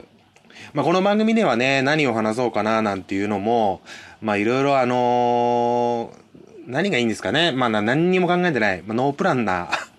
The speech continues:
<laughs> 番組で、まあ、あの、日々の自分のこととかね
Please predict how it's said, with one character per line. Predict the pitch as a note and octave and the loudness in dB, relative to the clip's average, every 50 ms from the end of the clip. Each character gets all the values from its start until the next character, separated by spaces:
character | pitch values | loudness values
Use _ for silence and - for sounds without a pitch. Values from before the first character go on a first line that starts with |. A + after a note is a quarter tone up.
| - - - - - | -20 -20 -20 -20 -20
<laughs> | - - - - - - - G#3+ G#3+ F#3 D#3+ - | -20 -20 -20 -20 -18 -14 -12 -10 -8 -8 -6 -4
番 | A#2+ C3 C#3 - D#3 C#3 B2 C3 | -2 -2 -2 0 -2 -2 -2 -2
組 | A#2 A#2+ B2 A#2 A2 A2 G#2+ G#2 | 0 0 0 0 0 0 0 0
で、 | A2+ B2+ C3 A#2 G#2 F#2 - - - - - - - - | 0 0 2 2 0 -2 -4 -8 -14 -16 -14 -14 -8 -4
ま | C#3 C3 B2+ | 0 0 2
あ、 | B2 | 2
あ | |
の、 | B2 A#2+ A#2 | 2 0 0
日 | D3 D#3+ D3+ | 0 0 0
々 | D#3 C#3+ | 0 0
の | B2 A2+ A2 G#2 G2+ G2 G2 G2 G2 F#2+ F#2+ F#2+ F#2 F#2 F#2 F#2+ F#2 F#2 F2+ F2+ | 2 2 2 2 0 0 0 -2 -2 -2 -4 -4 -4 -6 -6 -6 -6 -8 -8 -6
自 | F#2+ G2+ G#2 | -4 -4 -4
分 | G2 G#2+ G#2 G#2 G#2 G#2+ | -4 -4 -4 -2 -2 -2
の | G#2 G2+ - | -4 -4 -2
こ | A2 G#2 | -2 -2
と | A#2 A2 | -2 -2
と | G#2+ G2+ - | -2 -4 -6
か | - D#2+ | -6 -4
ね | F2+ A#2+ C#3 C#3 C3 | -2 -2 -2 -2 -4